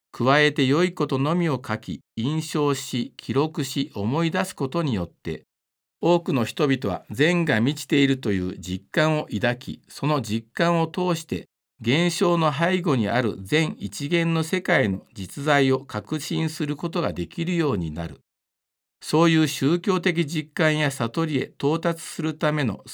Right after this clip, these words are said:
優れた方法が、悪を認めないという生き方である。」引用を終わります。善一元とは、神は悪を作りたまわないから、善のみが実在するということです。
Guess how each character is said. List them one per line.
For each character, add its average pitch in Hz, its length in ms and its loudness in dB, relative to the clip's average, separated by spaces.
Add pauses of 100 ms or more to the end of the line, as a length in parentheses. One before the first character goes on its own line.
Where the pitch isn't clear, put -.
優 123 140 -6
れ 165 140 0
た 127 160 0
方 160 240 -2
法 151 320 -2
が、 123 140 0 (360)
悪 156 300 0
を 117 100 4
認 92 260 0
め 151 140 2
な 156 140 4
い - 220 -6
と 160 100 -2
い 156 100 0
う 160 100 0
生 - 120 -10
き - 120 -18
方 170 280 -2
で 131 220 -2
あ 92 120 -8
る。」 - 140 -18 (840)
引 151 220 4
用 156 240 6
を 165 100 4
終 107 100 0
わ 113 120 4
り 117 100 2
ま 107 140 2
す。 - 140 -10 (1000)
善 160 360 2
一 143 260 -2
元 156 260 4
と 156 140 2
は、 101 180 2 (280)
神 156 300 4
は 110 160 0
悪 156 300 0
を - 120 0
作 - 200 -4
り 165 120 2
た 151 140 2
ま 165 140 6
わ 175 100 4
な 165 140 4
い 120 120 0
か 104 140 -4
ら、 85 140 -4 (120)
善 156 280 2
の 139 100 4
み 170 140 2
が 113 120 2
実 87 300 -8
在 143 160 4
す 135 160 -4
る 160 140 -2
と 156 160 0
い 101 80 2
う 95 60 -2
こ - 140 -10
と 95 140 -4
で 80 120 -6
す。 - 200 -14